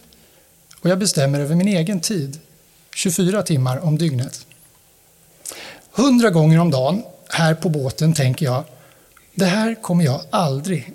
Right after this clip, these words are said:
att glömma. Jag kommer aldrig att glömma hur det är att hoppa runt på gympapasset till Hej, hej Monica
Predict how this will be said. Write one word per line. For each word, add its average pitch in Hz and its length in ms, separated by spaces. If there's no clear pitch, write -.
att - 140
glömma. 147 400
Jag 156 140
kommer 165 180
aldrig 196 420
att 165 120
glömma 180 440
hur 165 120
det 165 80
är 147 60
att 151 60
hoppa 156 260
runt 160 380
på 147 180
gympapasset 165 920
till 170 200
Hej, 180 280
hej 160 240
Monica 175 600